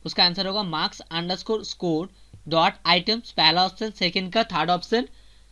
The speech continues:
थर्ड का सेकंड ऑप्शन, फोर्थ का होगा सेकंड ऑप्शन, then फिफ्थ का होगा फोर्थ ऑप्शन, सिक्स का पहला वाला, सेवन का सेकंड, एट का थर्ड ऑप्शन, नाइन का थर्ड ऑप्शन और टेन का भी थर्ड ऑप्शन। इसका बाद हम लोग क्या करेंगे,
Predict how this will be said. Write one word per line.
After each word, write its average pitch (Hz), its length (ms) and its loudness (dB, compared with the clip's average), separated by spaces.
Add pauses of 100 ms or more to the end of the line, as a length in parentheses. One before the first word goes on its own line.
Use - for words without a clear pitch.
(120)
थर्ड 180 200 4
का 220 220 2 (220)
सेकंड 185 380 -2
ऑप्शन, 208 360 0 (340)
फोर्थ 190 260 -4
का 220 120 2
होगा 202 200 0
सेकंड 170 360 -4
ऑप्शन, 220 360 2 (680)
then 196 120 -2
फिफ्थ 208 300 -2
का 233 120 4
होगा 208 220 2
फोर्थ 165 360 -4
ऑप्शन, 226 360 0 (320)
सिक्स - 260 -4
का 208 140 0
पहला 156 340 2
वाला, 196 280 2 (760)
सेवन 185 360 -2
का 185 140 0
सेकंड, 185 460 -2 (540)
एट 185 200 0
का 208 140 -2
थर्ड 160 260 -2
ऑप्शन, 226 360 -2 (500)
नाइन 156 320 0
का 190 140 -2
थर्ड 165 240 -2
ऑप्शन 190 360 -4 (340)
और 208 180 0 (160)
टेन 170 200 0
का 180 120 0
भी 180 120 -2
थर्ड 160 280 -2
ऑप्शन। 113 320 -10 (500)
इसका 240 220 0
बाद 226 160 2
हम 208 120 -2
लोग 208 100 -4
क्या 185 140 -2
करेंगे, 151 360 -6